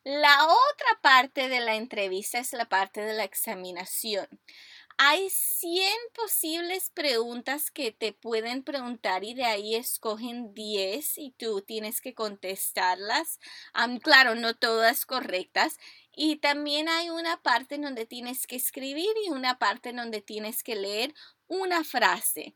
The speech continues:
So, por ejemplo, una frase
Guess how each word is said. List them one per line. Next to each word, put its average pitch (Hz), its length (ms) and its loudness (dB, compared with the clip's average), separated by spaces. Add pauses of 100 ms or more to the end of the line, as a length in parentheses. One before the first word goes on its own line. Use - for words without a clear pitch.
(280)
So, 294 340 -2
por 277 220 4
ejemplo, 285 720 -2
una 311 340 0
frase 269 580 2